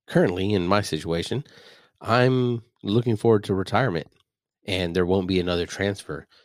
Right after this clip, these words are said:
Got five years left, and all those five years are here at this one command. And then, you know, transferring to U S S Civilian, Backyard, whatever, you know, little thing you wanna put it on it. Get my D D two fourteen blanket to keep me safe at night, right?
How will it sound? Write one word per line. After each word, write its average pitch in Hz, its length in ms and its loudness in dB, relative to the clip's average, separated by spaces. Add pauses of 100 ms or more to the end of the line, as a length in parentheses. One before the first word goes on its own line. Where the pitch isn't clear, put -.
(300)
Got 87 160 0
five 82 240 2
years 80 200 -4
left, 98 320 -2
and 82 140 -4
all 82 140 -2
those 82 180 -6
five 82 220 0
years 87 200 -2
are 73 220 -4
here 82 220 -4
at 76 100 -8
this 87 180 -6
one 85 200 -6
command. 87 460 -8 (500)
And 90 120 -2
then, 92 220 0
you 87 80 -2
know, 82 80 -4
transferring 95 540 -4
to - 160 -6
U 92 420 -2
S 92 160 -4
S 92 160 -4
Civilian, 90 560 -4
Backyard, 90 640 -4 (260)
whatever, 92 580 -4 (100)
you 90 140 -4
know, 85 100 -2
little 90 220 -2
thing 92 200 -6
you 90 100 -6
wanna 85 120 -4
put 92 220 -4
it 95 60 -4
on 82 140 -4
it. 80 120 -10 (800)
Get 92 100 -6
my 85 140 -2
D 92 180 -2
D 90 180 -2
two 101 200 -4
fourteen 101 440 -2
blanket 87 340 -4
to - 60 -20
keep 90 140 -8
me 87 120 -6
safe 113 280 -2
at - 100 -6
night, 76 220 -12
right? 90 240 -4